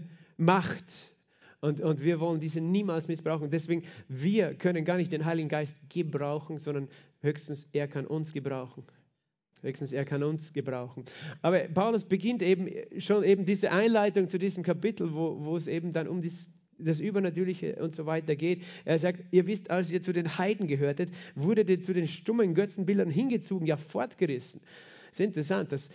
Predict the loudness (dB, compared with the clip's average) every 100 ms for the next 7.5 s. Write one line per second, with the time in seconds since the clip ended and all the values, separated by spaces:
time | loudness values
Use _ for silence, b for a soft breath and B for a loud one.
0 | B B 0 2 2 0 2 0 -2 0
1 | 2 2 -2 -2 -2 -2 -8 -8 -14 -14
2 | -8 -4 0 0 -2 -16 -10 -4 -2 -2
3 | -2 -4 -2 0 0 0 -2 -2 0 0
4 | 0 -6 -2 -2 -2 -6 -6 -6 -10 B
5 | B 0 2 0 -2 -4 -6 -8 -4 0
6 | 0 -2 -2 0 2 0 0 -4 -2 -2
7 | -2 0 0 -2 -4